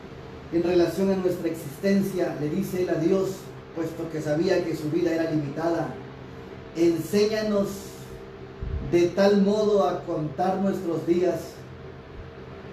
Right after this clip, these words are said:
que traigamos al corazón sabiduría". Hay que vivir con sabiduría para poder descansar gloriosamente.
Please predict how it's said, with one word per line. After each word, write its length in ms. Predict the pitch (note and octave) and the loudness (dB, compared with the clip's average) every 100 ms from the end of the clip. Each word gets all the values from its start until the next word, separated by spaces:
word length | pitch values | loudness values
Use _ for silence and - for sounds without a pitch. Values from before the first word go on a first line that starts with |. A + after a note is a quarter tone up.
| - - - | -14 -14 -4
que 80 | E3+ | -2
traigamos 500 | E3+ E3+ E3+ E3+ D#3 | 2 4 4 2 0
al 120 | D3+ | -2
corazón 440 | D3+ D3 - C#3+ C#3+ | 0 -2 -2 -6 -4
sabiduría". 540 | C3+ C3+ B2 - - - - - - - - - - - - - - C#3 | -6 -6 -8 -10 -10 -12 -12 -14 -14 -14 -14 -12 -10 -10 -12 -12 -10 -2
Hay 100 | D#3 | 0
que 160 | F3 F3+ | 2 4
vivir 500 | F#3 G3+ A3 - - - - - - - - | 4 4 0 -2 -6 -12 -16 -14 -14 -14 -8
con 240 | F3 F3+ D#3 | 0 0 2
sabiduría 800 | F#3 F#3+ G3+ G3 G#3 A#3 G3+ D#3+ - - - - - - - - - - - - - - - - - | 4 4 4 4 4 6 6 4 0 -10 -16 -16 -16 -16 -16 -18 -18 -16 -16 -16 -14 -14 -14 -12 -6
para 300 | D#3 D#3+ - | -2 0 0
poder 460 | D#3 D#3 F#3+ G3+ | 2 4 6 6
descansar 840 | G3+ G3+ - E3+ D#3+ F#3 F3+ F3+ D#3+ D3+ | 4 2 2 -2 -2 -2 0 0 -4 -2
gloriosamente. 800 | D#3 D3+ D3+ D#3 C#3 C3+ B2+ - | 0 2 2 0 -4 -4 -6 -10